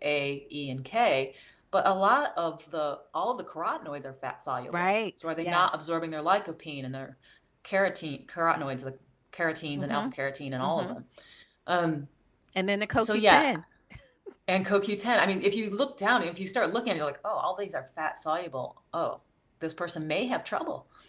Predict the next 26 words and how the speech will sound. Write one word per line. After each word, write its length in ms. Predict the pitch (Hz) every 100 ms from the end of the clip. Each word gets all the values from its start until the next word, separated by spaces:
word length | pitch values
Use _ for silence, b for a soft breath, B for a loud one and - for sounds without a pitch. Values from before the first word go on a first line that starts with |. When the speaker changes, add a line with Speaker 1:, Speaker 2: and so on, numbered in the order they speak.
| B B
Speaker 1:
So 160 | - 196
that 340 | 208 220 - -
is 160 | 165
informative 680 | 165 165 240 254 170 156 - -
from 120 | 170
a 40 | 170
naturopathic 540 | 156 - - 233 233
standpoint 400 | - 156 151 151
because 140 | 135 160
then 100 | 156
I 60 | 156
go 60 |
back 120 | 151 151
to 60 |
the 80 | -
function. 480 | - 160 156 - -
What's 180 | 139 147
going 320 | - 151 143
on? 220 | 139 135 127
Why 120 | 135
are 40 |
you 60 | 135
not 180 | 131 123
absorbing 420 | 127 139 131 127
fat-soluble 760 | 127 123 - 131 123 120 127 - _ _ _ _ _ _ _ 151
nutrients? 640 | 147 - - - - -